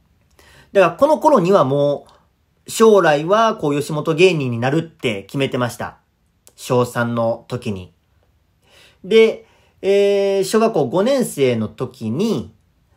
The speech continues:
あの、ナンバ一番館っていう番組があったんですよ。で、これが、こう、毎週ある芸人さんをね、一組フューチャーして、その芸人さんの、こう、生い立ちやったり、こう、芸人になってから今までの人生を、こう、再現ブイティーアールで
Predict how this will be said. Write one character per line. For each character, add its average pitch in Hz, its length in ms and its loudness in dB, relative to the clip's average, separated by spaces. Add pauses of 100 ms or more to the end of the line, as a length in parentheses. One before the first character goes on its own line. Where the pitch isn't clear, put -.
(140)
あ 123 100 -2
の、 117 100 -2
ナ 214 220 4
ン 330 100 0
バ 135 140 -4
一 123 200 -6
番 139 280 0
館 143 220 -2
っ - 20 -12
て - 120 -12
い 113 100 -2
う 113 40 -4
番 131 220 -2
組 135 160 -4
が 123 80 0
あ - 60 -4
っ - 100 -18
た 120 100 -4
ん 107 60 -4
で 95 80 -8
す - 160 -16
よ。 85 160 -16 (600)
で、 175 100 -2
こ 165 180 0
れ 247 120 4
が、 240 340 0 (480)
こ 156 160 -2
う、 151 40 -2
毎 220 240 2
週 254 200 -4
あ 151 160 4
る 165 100 0
芸 196 220 4
人 208 200 -2
さ 190 180 0
ん 185 100 -2
を 180 40 -2
ね、 202 300 -4
一 - 240 -4
組 143 200 -4
フ 165 140 -6
ュ 160 60 0
ー - 80 -6
チ 113 80 -8
ャ 95 60 -4
ー - 20 -14
し - 100 -18
て、 131 320 -4 (160)
そ - 140 -14
の 233 140 0
芸 254 160 -2
人 254 180 -4
さ 220 140 -2
ん 208 80 -4
の、 202 100 -2
こ - 220 -6
う、 262 120 0
生 - 20 0
い 277 40 -4
立 262 240 -2 (120)
ち 247 40 0
や 156 80 2
っ - 100 -10
た 117 120 -4
り、 113 100 -4
こ 120 380 -4
う、 127 40 -4
芸 175 200 4
人 226 160 -2
に 320 100 -6
な 196 120 -2
っ - 100 -10
て 156 100 -6
か 147 140 -6
ら 147 240 2
今 190 180 0
ま 214 140 0
で 131 100 -2
の 107 120 -4
人 170 220 -4
生 120 160 -6
を、 98 60 -4
こ 98 200 -10
う、 92 40 -12
再 254 220 -2
現 262 180 -2
ブ 269 100 -4
イ 240 80 -8
テ 302 80 -2
ィ - 40 2
ー - 20 2
ア - 20 2
ー 135 40 0
ル 117 40 -4
で 98 200 -10